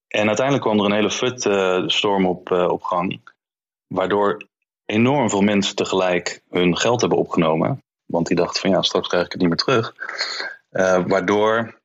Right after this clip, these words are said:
zoals ik het een beetje heb, eh, kunnen, kunnen zien, eh, ongeveer de helft van, eh, van de assets under management binnen no time waren, waren opgenomen. Of mensen trachten dat uiteindelijk op te nemen. Maar ja, het meeste van dat geld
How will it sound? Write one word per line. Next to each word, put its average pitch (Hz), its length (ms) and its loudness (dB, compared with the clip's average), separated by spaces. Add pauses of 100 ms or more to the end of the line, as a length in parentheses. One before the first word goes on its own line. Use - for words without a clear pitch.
(100)
zoals 90 240 0
ik - 80 -8
het - 100 -10
een 87 100 2
beetje 101 360 2
heb, 90 180 -2 (180)
eh, 87 280 0
kunnen, 87 460 2
kunnen 87 240 2
zien, 90 520 0
eh, 87 180 0
ongeveer 90 300 0
de 85 60 0
helft 90 320 0
van, 87 320 0
eh, 85 220 2
van 87 160 -4
de 85 140 0
assets 90 260 -2
under 90 160 2
management 90 640 -2
binnen 90 260 0
no 95 180 2
time 87 260 0
waren, 85 560 2
waren 82 280 0
opgenomen. 85 720 0
Of - 140 -16
mensen 82 320 -2
trachten - 360 -2
dat - 180 -4
uiteindelijk 80 420 -2
op - 140 -4
te - 100 -4
nemen. 80 360 -2
Maar 95 140 4
ja, - 180 0 (540)
het 113 120 -4
meeste 117 300 2
van 101 120 0
dat 92 120 -2
geld 95 440 0